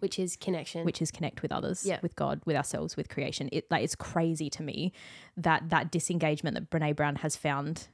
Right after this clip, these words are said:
Speaker 2: through shame and fear, people disengage because they feel shame and fear, is the core of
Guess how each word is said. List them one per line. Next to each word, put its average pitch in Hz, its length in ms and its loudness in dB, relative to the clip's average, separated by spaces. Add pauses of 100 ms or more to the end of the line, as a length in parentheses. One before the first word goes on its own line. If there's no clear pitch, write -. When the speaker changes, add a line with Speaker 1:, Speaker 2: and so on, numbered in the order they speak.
(100)
Speaker 2:
through 165 280 0
shame 151 320 2
and 147 100 -2
fear, 156 360 0 (100)
people 165 240 2
disengage 160 520 -2
because 165 180 -2
they 151 80 2
feel 160 180 -2
shame 156 240 -2
and 160 100 -6
fear, - 340 -2 (500)
is 160 400 6
the 160 80 4
core 151 500 0 (160)
of 151 480 2